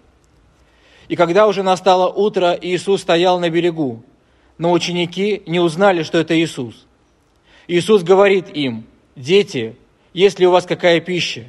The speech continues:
Они отвечали ему: 'Нет.' Он же сказал им: 'Закиньте сеть по правую сторону лодки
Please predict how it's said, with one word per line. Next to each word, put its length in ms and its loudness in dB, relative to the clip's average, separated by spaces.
Они 200 2
отвечали 500 2
ему: 400 -6
'Нет.' 340 -2
Он 160 2
же 80 4
сказал 460 2
им: 340 -4
'Закиньте 760 0
сеть 320 0
по 100 4
правую 580 0
сторону 420 -2
лодки 520 -2